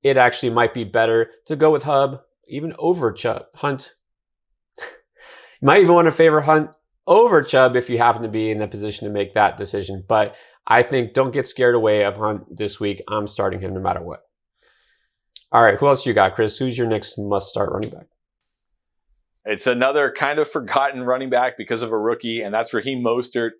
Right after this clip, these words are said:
Speaker 2: of the forty-niners. I know everybody's really excited about Trey Sermon. I'm excited about Trey Sermon. You're excited about Trey Sermon. But don't forget about Raheem Mostert. He's still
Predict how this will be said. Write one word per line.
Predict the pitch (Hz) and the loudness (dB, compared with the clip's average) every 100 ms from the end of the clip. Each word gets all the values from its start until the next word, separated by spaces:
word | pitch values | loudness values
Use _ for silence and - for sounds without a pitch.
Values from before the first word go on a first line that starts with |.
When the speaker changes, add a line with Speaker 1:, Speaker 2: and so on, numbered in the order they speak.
| _ | _
Speaker 2:
of | 143 135 | -4 -2
the | 120 | -4
forty-niners. | 123 117 107 98 107 104 107 - _ _ _ _ 98 | -2 -2 -2 -4 -4 -4 -4 -6 _ _ _ _ -4
I | |
know | 123 | -2
everybody's | 139 156 143 147 127 | 0 0 0 -2 -2
really | 104 127 131 | -2 0 0
excited | 135 - 120 120 | -2 -2 -2 0
about | 113 113 | -2 -2
Trey | - 117 113 | -2 -4 -4
Sermon. | - 113 110 107 | -4 -4 -2 -6
I'm | 101 104 | -4 -4
excited | 110 120 110 | -4 -4 -2
about | 104 107 - | -2 -4 -4
Trey | 110 | -6
Sermon. | 104 110 107 92 | -4 -6 -6 -4
You're | 104 110 | -2 -2
excited | - 107 104 | -2 -4 -2
about | 101 101 | -4 -4
Trey | 110 | -4
Sermon. | 101 113 104 104 98 _ _ _ _ _ | -6 -6 -6 -6 -8 _ _ _ _ _
But | 170 160 - | -2 -2 -2
don't | 117 120 135 - | 0 0 -4 -4
forget | 143 113 107 | -4 -2 -2
about | 120 101 104 110 | -2 0 0 0
Raheem | 110 98 117 | -2 -4 -6
Mostert. | 113 127 151 - 92 | -2 -2 -2 -6 -10
He's | 98 139 - | -8 -6 -4
still | - - 151 139 135 | -4 -2 0 0 -2